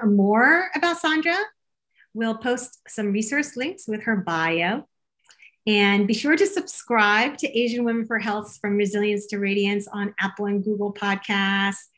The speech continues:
SoundCloud, and Stitcher, all platform links. And earlier episodes are available on our podcast page at the asian women for health dot org website.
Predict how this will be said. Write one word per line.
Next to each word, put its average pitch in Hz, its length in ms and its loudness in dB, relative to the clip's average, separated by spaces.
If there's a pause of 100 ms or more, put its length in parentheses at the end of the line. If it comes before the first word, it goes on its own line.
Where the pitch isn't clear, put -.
(140)
SoundCloud, 220 500 2
and 202 100 0
Stitcher, 370 520 -2
all 285 220 2
platform 285 540 -2
links. 294 440 -4 (280)
And 311 240 2
earlier 320 560 2
episodes 220 600 0
are 190 400 0 (320)
available 202 460 4
on 196 200 0
our 185 160 0
podcast 202 720 -4
page 254 460 0
at 185 140 -6
the 196 200 -6
asian 208 380 2
women 196 240 2
for 196 100 -6
health 180 260 -8
dot 156 200 -4 (240)
org 180 380 0 (120)
website. 320 640 0